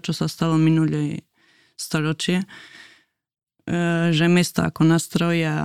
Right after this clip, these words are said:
infraštruktúra a také v-, také veci, čo podľa mňa, že akože, e, a ja keď navrhujem niečo, dám tam, že aj záhrady, ja neviem, zelená streha, ale neviem, či, mám takú otázku so sebou,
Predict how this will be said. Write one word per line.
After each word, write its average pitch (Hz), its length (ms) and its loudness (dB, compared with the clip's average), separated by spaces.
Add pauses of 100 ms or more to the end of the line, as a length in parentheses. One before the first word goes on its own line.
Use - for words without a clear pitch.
(420)
infraštruktúra 165 1400 -2 (400)
a - 80 -6
také 165 640 -6
v-, - 240 -4 (1080)
také 220 240 2
veci, 208 240 0
čo 190 240 -4
podľa 190 320 0
mňa, 185 240 2
že 185 120 -2 (120)
akože, 208 340 0 (220)
e, - 320 -12 (160)
a 190 80 -4
ja 202 160 -4
keď 190 240 -2
navrhujem 175 400 0
niečo, 165 560 0
dám 156 320 0
tam, 156 240 2
že 151 240 -2
aj 160 240 -4
záhrady, 165 560 -2
ja - 20 -2
neviem, 160 540 0 (160)
zelená 160 400 0
streha, 165 400 0
ale 165 160 0
neviem, 175 320 2
či, 160 320 -2 (960)
mám 214 320 6
takú 202 240 2
otázku 185 400 0
so 175 80 0
sebou, 165 400 -2